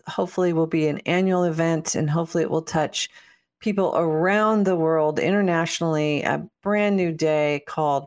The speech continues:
Black Sunday, S O N, Black Sun Day. Share with us a little bit more about that, and I'm gonna, I'm gonna share that,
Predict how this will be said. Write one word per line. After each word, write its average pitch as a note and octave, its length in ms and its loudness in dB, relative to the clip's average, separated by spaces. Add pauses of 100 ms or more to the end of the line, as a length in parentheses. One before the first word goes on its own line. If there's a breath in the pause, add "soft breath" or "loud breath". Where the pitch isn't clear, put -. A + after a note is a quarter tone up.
Black D#3+ 560 -2
Sunday, D3 880 0 (420)
S F3+ 340 -2
O E3+ 320 2
N, D#3+ 480 0 (100)
Black D#3 380 -6
Sun C#3 540 -4 (240)
Day. F#3 440 0 (1000)
Share F#3 240 0
with E3+ 180 -2
us D#3+ 180 -2
a E3 40 -2
little D#3+ 260 0
bit D#3 200 -2
more D#3+ 220 0
about D3+ 280 0
that, D3+ 380 0
and D3+ 280 -2
I'm D#3 200 0
gonna, D3+ 360 -2
I'm D#3+ 140 -2
gonna D3+ 240 -4
share F#3 360 0
that, D#3 320 -2